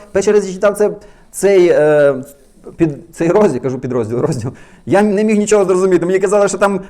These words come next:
Павло протирічить сам собі. Тут одне каже, тут друге. Думаю, ну що воно таке? Але зараз для мене це просто як відкрита книга, зрозуміло все, пояснює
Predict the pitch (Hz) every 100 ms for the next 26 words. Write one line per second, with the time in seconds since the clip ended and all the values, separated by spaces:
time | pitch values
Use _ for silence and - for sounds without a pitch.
0 | - 202 220 220 208 214 226 202 214 208
1 | 202 175 104 - - 220 226 185 160 123
2 | 135 247 214 226 180 143 143 120 107 -
3 | 175 233 220 208 208 196 190 - _ _
4 | - - 170 160 - 170 160 _ _ _
5 | _ _ _ _ _ _ _ _ _ _
6 | _ _ _ _ _ _ - 135 160 151
7 | 285 202 170 160 156 185 185 247 226 220
8 | 214 - - 175 160 - 233 226 220 175
9 | 113 113 160 175 208 220 139 - 90 -
10 | - - _ - 214 226 233 220 170 113